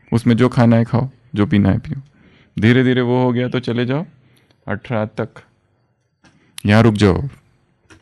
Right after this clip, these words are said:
और इसको लंबा समय maintain करके रखो। पर ये एक दिन में नहीं होगा, चालू दस से करो, बारह तक पहुँचो, चौदह, सोलह, अठारह, छः घंटा खाना।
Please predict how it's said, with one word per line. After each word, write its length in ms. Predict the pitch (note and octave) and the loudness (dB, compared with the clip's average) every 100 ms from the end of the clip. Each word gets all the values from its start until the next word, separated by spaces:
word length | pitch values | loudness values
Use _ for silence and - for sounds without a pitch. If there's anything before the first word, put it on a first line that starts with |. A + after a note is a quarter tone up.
| _ _ _ _ _ _ _ - | _ _ _ _ _ _ _ -4
और 80 | G2 | -2
इसको 200 | - A2 | 2 2
लंबा 300 | A2 G#2+ A2 | 4 4 4
समय 260 | G#2 A2 | 2 0
maintain 420 | G#2+ G2+ G2+ G#2 | 2 0 2 2
करके 300 | G2 F#2 - | 0 -4 -6
रखो। 260 | - - - - - | -10 -10 -16 -10 -2
पर 80 | G2+ | 2
ये 160 | G#2+ | 2
एक 120 | G#2+ | 2
दिन 120 | A2+ A2+ | 4 4
में 140 | A2+ | 6
नहीं 160 | A#2+ G#2+ | 6 4
होगा, 240 | F#2 - - - | 2 -6 -8 -2
चालू 260 | G2 A2+ | 2 2
दस 200 | A2+ A2 | 2 2
से 140 | - A2 | 0 -4
करो, 260 | G2 B2 - _ _ _ _ _ - | -4 -10 -14 _ _ _ _ _ -2
बारह 240 | G#2 G#2 | 2 2
तक 220 | A2+ A2+ - | 2 -2 -4
पहुँचो, 400 | G#2+ - A#2+ C3 _ _ _ _ _ _ _ _ - | -6 -6 -12 -14 _ _ _ _ _ _ _ _ -8
चौदह, 440 | G2 F#2+ G#2 C3+ _ _ _ _ | -6 -4 -4 -6 _ _ _ _
सोलह, 360 | G#2+ G2 F#2+ - _ _ _ _ - | -6 -6 -6 -10 _ _ _ _ -20
अठारह, 300 | - - - _ _ _ | -14 -12 -12 _ _ _
छः 180 | - A2+ | -2 0
घंटा 280 | G#2+ F#2+ G#2 | 2 -2 -4
खाना। 360 | - - D3 | -6 -10 -10